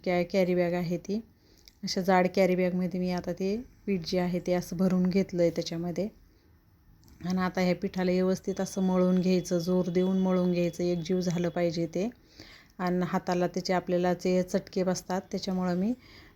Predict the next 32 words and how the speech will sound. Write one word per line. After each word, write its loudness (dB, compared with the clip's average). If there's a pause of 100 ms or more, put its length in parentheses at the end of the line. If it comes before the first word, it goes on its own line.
(120)
हे -2
असं 0
त्याला -2
कपडा -2
पण 0
घेतला. 0
कपड्याच्या -2
साहाय्याने 0
पण -4
मग -2
कपडा -2
वरतून 0
टाकून -4 (380)
आपल्या 0
हाताला -2
पण -2
चटके -4
बसत -4
नाही -2 (440)
आणि -2
पीठ -4
पण -2
व्यवस्थित 0
मळलं 0
जातं. -4 (4000)
पीठ 0
मळवण्याचीच 2
खूप -10
मेहनत 0
आहे, 0
नाहीतर 0
मग 0